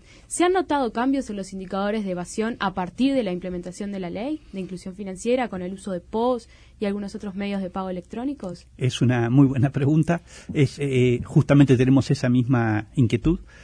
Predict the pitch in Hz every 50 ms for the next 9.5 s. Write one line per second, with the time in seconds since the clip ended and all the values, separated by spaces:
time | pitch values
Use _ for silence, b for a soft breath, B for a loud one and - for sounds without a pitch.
0 | B B B B - 131 139 143 - - 131 - 175 170 165 147 156 139 131 -
1 | - - 123 - 156 165 170 156 147 127 117 120 127 131 135 131 127 - - -
2 | - - 135 107 - - - 117 113 110 107 110 - - - - 135 120 123 127
3 | - 123 113 - 135 117 - 117 120 120 - - 143 139 139 131 127 - B B
4 | B B B B - 127 139 139 - - 127 110 107 104 - 117 113 117 120 123
5 | 123 - - 175 190 214 - B B B B B B B - 139 123 131 139 139
6 | 139 147 147 143 135 135 139 135 151 - - 151 151 - _ _ - - - -
7 | - - - - 123 117 120 - - - - - _ _ _ - - - - -
8 | - 139 - - - - 131 123 - - - 156 135 135 120 - 131 - 123 120
9 | - 120 117 123 107 104 - - -